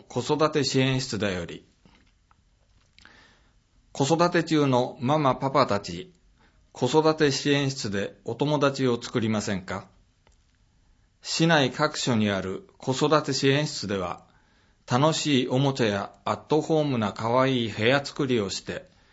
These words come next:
子育て支援担当の保育士が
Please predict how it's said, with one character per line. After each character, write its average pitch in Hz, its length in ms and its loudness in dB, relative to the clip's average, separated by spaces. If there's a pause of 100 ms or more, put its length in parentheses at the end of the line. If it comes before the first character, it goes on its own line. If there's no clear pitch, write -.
(300)
子 - 160 -6
育 151 260 2
て 151 120 -4
支 143 160 -2
援 139 180 0
担 127 240 -2
当 117 160 0
の 117 100 -2
保 117 160 -4
育 113 140 -6
士 - 180 -4
が 98 240 -6